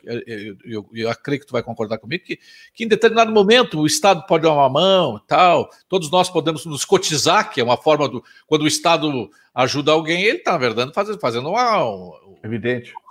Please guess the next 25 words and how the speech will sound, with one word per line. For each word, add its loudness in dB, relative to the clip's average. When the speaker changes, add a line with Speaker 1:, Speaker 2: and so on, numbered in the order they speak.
Speaker 1:
ele -2
tá -10
cotizando -4
da -2
nossa, 0
do -16
nosso -4
dinheiro. -14
Por 0
um -6
período, 2
eh, 2
breve 4
e -12
tal, -6
mas -4
não -6
pode 2
transformar -2
aquilo -6
num, -12
num -16
programa 0
de -4
renda 4